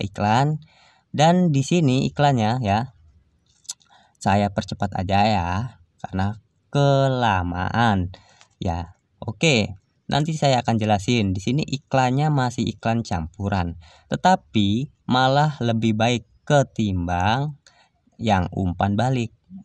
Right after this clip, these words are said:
Kenapa? Kalian bisa lihat lagi di sini iklannya campuran ya, yang biasa gitulah ya, dalam arti, oke, di sini kita, oke, pakai V P N malah kecil, dapat empat ribu, tapi tidak apa-apa.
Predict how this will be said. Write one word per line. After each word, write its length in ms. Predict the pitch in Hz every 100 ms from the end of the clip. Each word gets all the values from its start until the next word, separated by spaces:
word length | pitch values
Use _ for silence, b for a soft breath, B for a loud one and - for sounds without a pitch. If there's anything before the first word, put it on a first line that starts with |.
| _
Kenapa? 720 | - 90 87 143 175 214 _ _ _ _ _ -
Kalian 260 | 120 156
bisa 240 | 151 139 123
lihat 220 | 113 107
lagi 420 | 92 90 117 143
di 80 | 107
sini 400 | - 117 143 135
iklannya 480 | - 110 104 120 123
campuran 500 | 113 98 95 101 117
ya, 140 | 110 98
yang 160 | 98 98
biasa 560 | 95 92 95 - 117
gitulah 380 | 101 98 - 95
ya, 180 | 95 92
dalam 300 | 95 92 92
arti, 320 | 92 113 120 b b b b b b -
oke, 400 | 151 170 143 120
di 80 |
sini 240 | 110 135 139
kita, 480 | 139 139 139 135 _ -
oke, 320 | - 110 -
pakai 320 | 127 127 117 113
V 80 |
P 160 | 113 113
N 80 | 131
malah 240 | 123 107
kecil, 480 | - 101 120 139 139
dapat 480 | 98 90 90 90 -
empat 300 | 92 95 92 90
ribu, 320 | 95 107 117
tapi 400 | 113 113 - 113
tidak 240 | 104 98
apa-apa. 400 | - 101 101 92